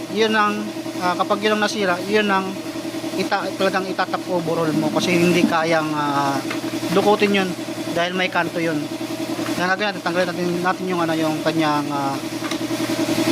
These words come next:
radiator. Ito, hindi natin gagalawin to. Kaya natin dukutin yan. Yan, tapos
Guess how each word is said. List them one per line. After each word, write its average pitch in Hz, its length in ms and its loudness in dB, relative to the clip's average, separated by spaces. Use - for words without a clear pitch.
radiator. 190 480 2
Ito, 233 240 4
hindi 196 80 2
natin 185 240 2
gagalawin 160 400 0
to. 147 80 -2
Kaya 170 320 0
natin 170 240 -2
dukutin 147 400 0
yan. 131 40 -2
Yan, 143 160 0
tapos 175 400 0